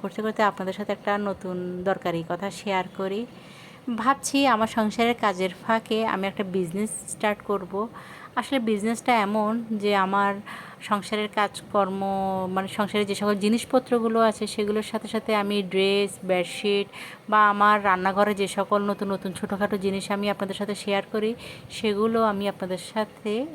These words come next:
মানে, আমার বিজনেসে নতুন করে জয়েন করব। জানি না আমি কতটুকু সফল হব,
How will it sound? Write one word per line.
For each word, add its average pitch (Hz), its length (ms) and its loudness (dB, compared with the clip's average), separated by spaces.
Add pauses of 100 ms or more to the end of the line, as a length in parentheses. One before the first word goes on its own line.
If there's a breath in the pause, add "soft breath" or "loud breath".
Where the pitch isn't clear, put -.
মানে, 180 220 -4
আমার 180 200 0 (200)
বিজনেসে 196 840 -2
নতুন 196 300 -2
করে 196 240 -2
জয়েন 180 320 2
করব। 185 500 -2 (580 loud breath)
জানি 262 220 4
না 285 120 6
আমি 285 160 6
কতটুকু 262 680 2
সফল 233 420 2
হব, 233 380 2